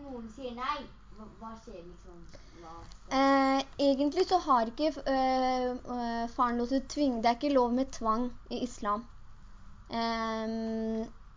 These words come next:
Speaker 2: det er ikke lov med tvang, men likevel så regnes det som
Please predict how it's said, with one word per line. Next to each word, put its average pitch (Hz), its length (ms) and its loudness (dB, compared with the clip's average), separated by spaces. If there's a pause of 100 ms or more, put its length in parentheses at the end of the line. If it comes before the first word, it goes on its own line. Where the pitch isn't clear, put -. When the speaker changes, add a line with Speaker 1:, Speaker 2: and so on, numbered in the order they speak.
(180)
Speaker 2:
det 233 80 0
er 269 100 4
ikke 294 140 0
lov 294 140 8
med 302 140 6
tvang, 294 220 6
men 320 160 10
likevel 285 320 4
så 311 160 8
regnes 254 440 2
det 254 200 2
som 262 220 0